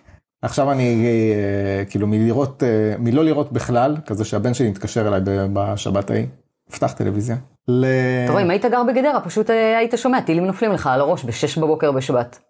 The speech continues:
Speaker 2: אבל אתה לא גר בגדרה, אז היית צריך לפתוח טלוויזיה.
Speaker 1: לא הייתי צריך, אבל הבן אמר. וכשהוא אומר, אז בדרך כלל קורה משהו.
Speaker 2: זה, זה לא קורה לפני שהוא אומר?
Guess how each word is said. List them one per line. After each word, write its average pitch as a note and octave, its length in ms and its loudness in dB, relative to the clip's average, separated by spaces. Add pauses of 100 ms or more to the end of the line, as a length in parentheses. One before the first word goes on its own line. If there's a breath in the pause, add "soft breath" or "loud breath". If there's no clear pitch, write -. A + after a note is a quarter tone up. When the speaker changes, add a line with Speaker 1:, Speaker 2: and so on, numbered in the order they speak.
(340)
Speaker 2:
אבל B2 100 0
אתה C3 180 0
לא C4+ 140 2
גר C#3 120 0
בגדרה, A#2+ 540 -2
אז C#3 80 -2
היית A3 160 0
צריך - 180 -6
לפתוח E3 280 -4
טלוויזיה. G#3+ 400 0 (500)
Speaker 1:
לא A#2+ 120 2
הייתי G#2+ 200 2
צריך, F3+ 340 0
אבל D#3+ 160 2
הבן G#3 200 0
אמר. E3+ 220 0 (460 loud breath)
וכשהוא B2+ 400 0
אומר, F#3+ 300 2
אז C#3 260 -2 (120)
בדרך B2+ 380 0
כלל C3 120 0
קורה A2 260 -2
משהו. G#2 320 -6 (560 loud breath)
Speaker 2:
זה, A2+ 180 -8
זה B2 160 0
לא C3 80 2
קורה C#3 200 0
לפני B2+ 300 0
שהוא G3+ 200 -4
אומר? G#3+ 100 -2